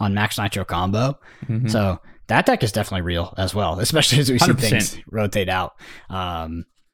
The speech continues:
Speaker 1: so yeah, just, I, I would keep an eye on that Tekla Vossen deck and this new, then this new Max Nitro list is running around. And if Bravo ultimately leaves the format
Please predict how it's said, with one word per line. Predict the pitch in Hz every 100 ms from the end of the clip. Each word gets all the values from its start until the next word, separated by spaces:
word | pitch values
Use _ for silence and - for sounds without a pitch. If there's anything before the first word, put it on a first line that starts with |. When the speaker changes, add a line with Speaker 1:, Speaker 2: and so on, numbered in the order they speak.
| _ _ -
Speaker 1:
so | - 92 82
yeah, | 82 82
just, | 85 -
I, | 101 107
I | 104
would | 135
keep | 135 117
an |
eye | 113
on | 120 117
that | 104
Tekla | 131 131 104
Vossen | 104 120 131
deck | 120 120 -
and | 98 95
this | -
new, | 98 92
then | 95 95
this | 92 -
new | 98
Max | 90 90 - -
Nitro | 90 - 90
list | 90
is | 87 90
running | 90 90
around. | 92
And | 151 190
if | 170 -
Bravo | 156 160 156 143
ultimately | 123 127 127 101
leaves | 104 101
the |
format | - 98 95 87